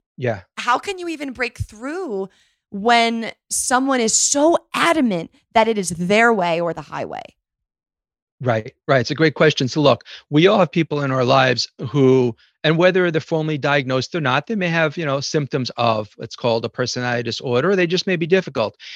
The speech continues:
Speaker 1: And when the mistake we make often, Victoria, is that we sort of starve them, or we wanna, you know, show them where they're wrong. And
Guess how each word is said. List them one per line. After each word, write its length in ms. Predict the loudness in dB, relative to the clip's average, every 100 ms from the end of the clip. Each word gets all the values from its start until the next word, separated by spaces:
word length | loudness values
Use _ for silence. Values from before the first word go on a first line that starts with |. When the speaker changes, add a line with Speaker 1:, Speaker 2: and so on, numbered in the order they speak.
| -20 -6 0
Speaker 1:
And 340 | 2 2 -2 -2
when 180 | 0
the 60 | 0
mistake 400 | 0 0 0 0
we 140 | -4 -2
make 340 | 2 0 -2 _ _ -2
often, 340 | -2 -2 -4
Victoria, 420 | -4 -2 0 0 -2
is 180 | -2
that 240 | 2 2 2
we 300 | -2 0 -2 _ -18
sort 240 | -2 0
of 80 | 0
starve 480 | -2 2 4 4 2
them, 240 | -4 -4
or 180 | -6 -4
we 100 | -2
wanna, 380 | 0 0 0 0 -4 -4
you 80 | -2
know, 80 |
show 240 | 0 0 0
them 160 | 0
where 140 | 0 0
they're 120 | 0
wrong. 440 | 2 2 2 -2 -10 _
And 220 | -2 -2